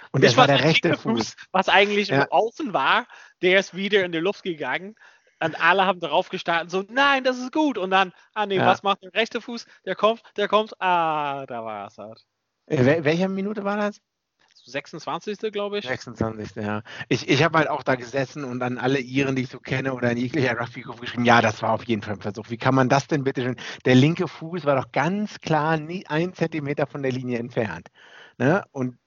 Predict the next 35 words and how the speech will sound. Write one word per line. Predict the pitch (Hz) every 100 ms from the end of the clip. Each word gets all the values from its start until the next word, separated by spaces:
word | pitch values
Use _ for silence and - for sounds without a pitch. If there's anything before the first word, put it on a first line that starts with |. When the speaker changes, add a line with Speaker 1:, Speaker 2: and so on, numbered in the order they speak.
| _ -
Speaker 1:
dann | 120 131
hat | 143
man | 139 127
halt | 123
gesehen, | 120 113 123
dass | 113 110
es | -
rechts | 104 98 -
der | 95 90
Fuß | 95 90 -
war. | 80 - _ _ _ _
Speaker 2:
Ja, | 117 113 113
ja. | 117 117 _ - - - - -
Man | 135 135
muss, | 151 185 - -
man | 151 143
muss | 156 - 143
wirklich | 151 170 - 175 -
da | 165 160
sagen, | 131 123 151 185 175
dass | 131 -
da | - 123
darf | 123 120 127 156 -
man | 139
wirklich | 127 139 156 143
nicht | 147 -
unterschätzen, | 127 123 - 135 135 - 165 127
was | 117 127
für | -
eine | 127 104
krasse | - - 139 143 156
Leistung | 123 113 131 - 147
Ficou | - 123 110 147 147
gemacht | 131 101 98 -
hat, | 127 -